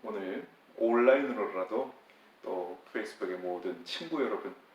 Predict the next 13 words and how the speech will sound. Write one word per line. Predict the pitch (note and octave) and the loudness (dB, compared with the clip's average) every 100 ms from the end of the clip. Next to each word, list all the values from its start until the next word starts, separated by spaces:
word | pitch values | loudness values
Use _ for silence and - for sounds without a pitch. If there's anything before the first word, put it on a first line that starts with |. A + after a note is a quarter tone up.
| - - - | -20 -20 -6
이 | G2+ F2+ E2 - _ - - _ - | -4 -4 -10 -20 _ -20 -20 _ -8
장면을 | A2+ G2 F#2+ F#2 | -4 -2 -4 -4
보고 | - A2+ A2+ | -4 -2 0
계신 | A2+ - B2 B2+ - | -2 0 -2 -2 -2
모든 | A#2 A#2 B2 C#3+ C3+ | 2 4 4 2 -4
분들 | G#2 G2 G2+ C3 - | -6 -4 -4 -6 -12
반가웠고, | G2 F#2+ F#2+ B2 B2 - F#2+ F#2 - - - - - - - - - - - - - - - - - - - - | -16 -10 -2 -2 -2 0 2 0 -4 -14 -20 -20 -20 -20 -20 -20 -20 -20 -20 -20 -20 -20 -20 -20 -20 -20 -20 -16
나를 | - E2 E2 E2+ - - - - - - _ | -6 -4 -4 -8 -12 -20 -20 -20 -20 -20 _
이런저런 | - F#2 F#2 F2+ E2+ F#2 - - - - - - | -6 -4 0 0 -2 -6 -12 -20 -20 -20 -16 -6
찌릿찌릿한 | - - D#3 D#3+ D3+ C3 - - - - - - - | -4 2 4 4 4 0 0 -10 -20 -20 -20 -20 -6
번쩍하는 | C3 C#3+ - G3+ E3+ D#3 C#3+ | 0 8 12 12 10 0 -4
순간을 | D3+ C3 A#2 G2+ | 0 0 0 -4
통해서 | G#2+ F#2+ - C3+ G3 G#3+ | -10 -14 -4 0 0 0